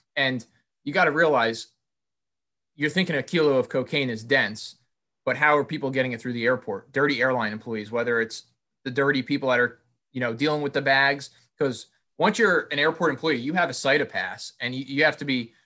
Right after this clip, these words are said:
you have to go through this training to get the sita pass, and you're allowed in secure areas of the airport. And you don't have to go through,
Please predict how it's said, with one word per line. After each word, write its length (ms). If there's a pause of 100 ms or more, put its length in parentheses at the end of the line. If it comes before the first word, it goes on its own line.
(260)
you 60
have 80
to 60
go 100
through 140
this 120
training 320
to 100
get 160
the 80
sita 240
pass, 280
and 80
you're 140
allowed 260
in 60
secure 380
areas 320
of 60
the 140
airport. 480 (440)
And 440
you 100
don't 120
have 180
to 60
go 80
through, 240